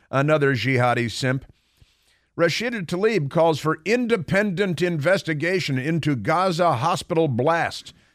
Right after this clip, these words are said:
She's still going with the, uh, the, uh, the Jews, uh, hit the hospital parking lot and killed five hundred people,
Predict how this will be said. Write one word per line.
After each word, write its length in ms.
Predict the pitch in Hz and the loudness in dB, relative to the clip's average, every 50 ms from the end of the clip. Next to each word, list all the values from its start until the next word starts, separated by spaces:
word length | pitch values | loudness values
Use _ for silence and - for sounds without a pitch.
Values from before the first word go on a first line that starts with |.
| _ _ | _ _
She's 260 | - - 175 175 147 | -4 -2 0 0 0
still 240 | - 170 175 165 147 | 0 0 0 2 2
going 360 | 127 139 143 143 139 131 120 | 2 4 4 4 4 2 0
with 200 | 120 117 - - | 0 -2 -2 -2
the, 320 | 117 110 107 104 101 101 98 - | 0 0 2 0 0 -4 -8 -6
uh, 240 | 120 113 107 104 101 | -4 -2 0 -2 -2
the, 340 | 98 107 104 104 104 104 | -2 -4 -4 -4 -2 -2
uh, 120 | 104 101 98 92 - - _ _ | -2 -4 -4 -6 -10 -18 _ _
the 200 | 123 127 139 131 | 0 0 0 0
Jews, 840 | 120 110 104 107 135 196 226 226 208 180 139 120 98 - - - - _ _ _ _ _ | 0 -2 -2 0 0 2 2 2 2 2 2 2 0 -4 -8 -14 -18 _ _ _ _ _
uh, 160 | - 113 117 | -2 0 0
hit 240 | 113 131 - 123 - | 2 2 0 -2 -2
the 120 | - 131 | -2 -2
hospital 560 | 131 151 160 165 - - - 123 104 92 - - _ _ _ _ | 0 0 0 -2 -4 -4 -4 -4 -4 -4 -6 -10 _ _ _ _
parking 440 | - - 147 139 123 - 135 120 117 | -2 0 0 0 0 0 -2 -2 -2
lot 220 | 117 113 107 - - _ _ _ _ _ - | 0 -2 -2 -2 -6 _ _ _ _ _ -4
and 200 | 151 165 160 143 | -2 -2 -2 0
killed 280 | - 226 247 226 170 - | 2 2 2 2 2 0
five 320 | - 196 208 220 214 175 | 0 2 4 4 4 2
hundred 260 | 196 202 202 175 147 | 2 2 2 0 0
people, 380 | - 196 208 147 131 107 - | -2 -2 -2 0 -2 -4 -4